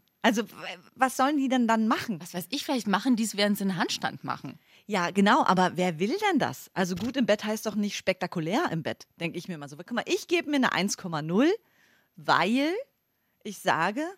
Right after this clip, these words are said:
Speaker 1: alle waren am Ende des Tages glücklich. Und selbst wenn's nur die Missionarsstellung war,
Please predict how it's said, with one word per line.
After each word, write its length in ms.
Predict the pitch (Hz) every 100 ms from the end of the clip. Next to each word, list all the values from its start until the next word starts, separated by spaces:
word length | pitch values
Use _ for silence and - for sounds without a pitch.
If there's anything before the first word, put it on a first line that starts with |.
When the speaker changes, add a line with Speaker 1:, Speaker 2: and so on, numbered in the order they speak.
| _ _
Speaker 1:
alle 380 | - 196 294 311
waren 240 | 190 202 214
am 100 | -
Ende 220 | 165 202
des 160 | 233 -
Tages 380 | 214 202 214 -
glücklich. 520 | 285 - 170 - _ _ _ _ _
Und 200 | 240 240
selbst 380 | 214 254 - 220
wenn's 260 | 240 240
nur 140 | 226 226
die 100 | 208
Missionarsstellung 1080 | 202 202 180 160 185 277 - 254 247 240 196
war, 320 | 190 190